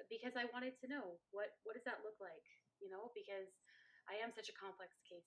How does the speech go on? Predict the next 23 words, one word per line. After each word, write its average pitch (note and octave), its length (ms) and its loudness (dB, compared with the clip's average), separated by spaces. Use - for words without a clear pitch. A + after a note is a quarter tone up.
Is A3+ 160 2
it A#3+ 80 -6
even A3 220 -6
an G#3 100 -4
option? G3+ 460 -6
What F#3 100 -4
does G3+ 80 -12
that F#3+ 160 -2
look G#3 160 -10
like? F3 140 -4
And F#3+ 100 -6
I, F#3 160 -2
I G#3 160 2
met G#3+ 140 -2
with G#3+ 180 -4
one G3 160 -2
of F#3 60 -6
the F#3+ 80 -6
top A#3 260 0
transplant G#3 640 -6
surgeons G3 600 -6
at G3 160 -10
the F#3+ 100 -2